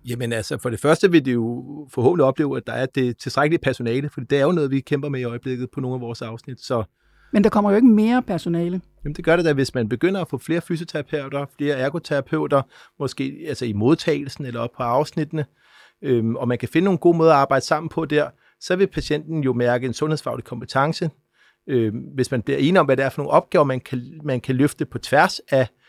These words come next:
Speaker 1: af sundhedsfaglige, øh, hvad skal man sige, baggrunde, så vil patienten jo også opleve at få den service, øh,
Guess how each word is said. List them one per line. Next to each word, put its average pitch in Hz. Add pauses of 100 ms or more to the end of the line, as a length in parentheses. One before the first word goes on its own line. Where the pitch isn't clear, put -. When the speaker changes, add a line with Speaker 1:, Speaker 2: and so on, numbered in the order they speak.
(140)
Speaker 1:
af 143
sundhedsfaglige, 127
øh, 113 (480)
hvad 143
skal -
man 131
sige, 131
baggrunde, 131 (280)
så -
vil 180
patienten 156
jo 131
også 135
opleve 135
at 123
få 143
den 139
service, 139
øh, 120